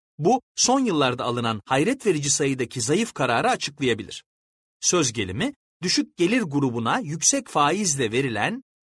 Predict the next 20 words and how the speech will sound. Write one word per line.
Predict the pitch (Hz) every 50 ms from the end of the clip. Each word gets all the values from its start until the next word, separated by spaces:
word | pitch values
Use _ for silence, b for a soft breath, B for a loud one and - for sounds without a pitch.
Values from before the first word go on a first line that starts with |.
| _ _ -
subprime | - - 214 220 226 - _ - 151 135 120 110 101 90 - - _ _ _ -
emlak | 165 170 175 208 220 226 - -
kredilerine | - 139 123 110 113 107 107 101 98 98 92
yatırım | 95 127 151 147 - 196 202 160 110
yapıp | 92 87 - 277 - - _ _ _ -
bunları | 190 226 226 233 240 285 277 -
teminat | - 170 160 160 175 190 240 233 - 160
altına | 131 113 - - 113 113 110
alma | 104 101 95 87 82 80 - _ _ _ _ _ -
veya | 208 220 175 135 151 240 - - _ _ _ -
kredi | - 220 262 269 233 254 -
temerrüt | - 175 175 175 185 202 277 294 -
takası | - 160 147 - 175 156 - -
ile | 220 214 165 139 123 123
riski | 147 143 - - - - 320 330 - _ _ -
vadeli | 156 180 196 202 185 233 247 294 269
satışa | - 196 180 - 190 - - 233
sokma | - - 180 - - 254 285 277
kararları | - 190 175 170 160 151 139 131 123
gibi. | 113 98 104 87 - -